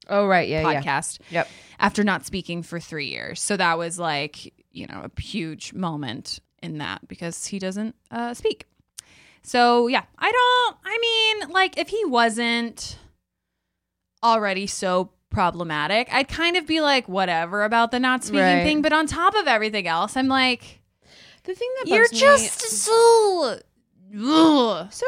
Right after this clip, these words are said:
Speaker 1: frustrating.
Speaker 2: Yeah.
Speaker 1: In literally every way that you could possibly be frustrating. I,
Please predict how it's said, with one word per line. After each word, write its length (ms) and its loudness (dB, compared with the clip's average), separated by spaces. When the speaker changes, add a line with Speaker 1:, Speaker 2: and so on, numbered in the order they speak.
Speaker 1:
frustrating. 680 -4
Speaker 2:
Yeah. 380 6
Speaker 1:
In 60 2
literally 320 -4
every 500 -6
way 360 -6
that 80 -14
you 140 -8
could 180 -12
possibly 480 -12
be 140 -10
frustrating. 580 -12
I, 400 -2